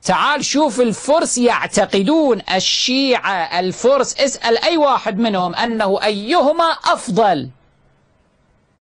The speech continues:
في عقيدتك، الحسن أم الحسين؟ يقول لك: "الحسن السبط الأكبر صلوات الله عليه، هذا أفضل،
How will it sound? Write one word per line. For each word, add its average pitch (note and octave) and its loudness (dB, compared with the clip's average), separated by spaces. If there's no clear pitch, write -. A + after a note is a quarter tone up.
في F3 0
عقيدتك، F#3+ -2
الحسن B3 0
أم G3+ -4
الحسين؟ A3+ -2
يقول D3+ 0
لك: C3 -2
"الحسن A#3+ -2
السبط - 0
الأكبر E3 -2
صلوات C3+ 0
الله G2 -4
عليه، G#2 -18
هذا G2+ -2
أفضل، A3+ 0